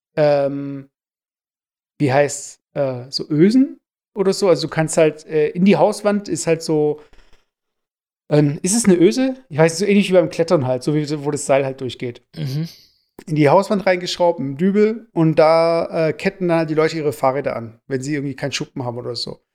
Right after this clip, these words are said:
Speaker 1: Du hast an den Bahnhöfen, hast alles voller Fahrräder in den Innenstädten, jeder Fahrradständer ist eigentlich voll.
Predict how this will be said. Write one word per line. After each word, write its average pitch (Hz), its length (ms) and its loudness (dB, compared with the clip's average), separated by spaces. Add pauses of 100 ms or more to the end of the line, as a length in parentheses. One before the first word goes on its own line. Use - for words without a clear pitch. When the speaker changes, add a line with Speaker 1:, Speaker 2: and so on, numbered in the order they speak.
(320)
Speaker 1:
Du 156 80 4
hast 160 140 4
an 165 80 4
den 160 120 0
Bahnhöfen, 190 640 0
hast 165 260 -6 (160)
alles 208 300 2
voller 185 300 2
Fahrräder 156 500 -2
in 151 140 -6
den 151 100 -6
Innenstädten, 165 600 -4
jeder 196 240 2
Fahrradständer 170 580 -2
ist 151 80 -10
eigentlich 143 220 -12
voll. 135 320 -4